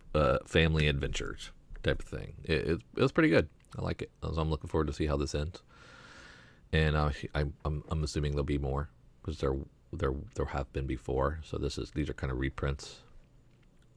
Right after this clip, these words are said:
Uh, let's see, Forever War, if you're reading that one, it's fifth of six issues, fifth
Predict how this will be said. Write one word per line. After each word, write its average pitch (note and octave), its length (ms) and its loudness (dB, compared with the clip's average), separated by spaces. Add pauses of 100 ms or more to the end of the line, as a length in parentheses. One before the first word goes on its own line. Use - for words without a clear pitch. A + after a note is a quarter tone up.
(3250)
Uh, G#2+ 280 8
let's F#2+ 100 6
see, D#2+ 300 6
Forever D#2 760 2
War, D#2 320 8
if D2 100 0
you're D2+ 80 0
reading C2+ 220 0
that C#2+ 260 0
one, C#2 280 0
it's - 320 -6
fifth - 340 -4
of - 80 -10
six - 400 -4
issues, C2+ 540 -2 (640)
fifth - 340 0